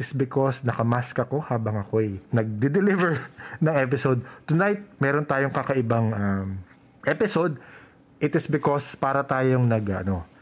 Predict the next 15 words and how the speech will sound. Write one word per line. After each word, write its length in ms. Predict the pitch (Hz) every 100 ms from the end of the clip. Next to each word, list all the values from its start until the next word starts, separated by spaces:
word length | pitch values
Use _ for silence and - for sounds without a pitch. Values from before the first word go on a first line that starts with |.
| - - -
ah, 160 | 104 95
sabi 320 | - 117 120
ko 160 | 127 113
nga, 160 | - - - 123
wrap 320 | 147 190 185
it 80 | -
up. 240 | - - - - - - - 127
Nira-wrap 480 | 123 127 139 143
it 120 | 151 139
up 120 | -
natin 320 | 127 120 123
ang 60 | 123
twenty 240 | 120 110 117
twenty-three 560 | 117 110 110 113 110 98
and 280 | 92 92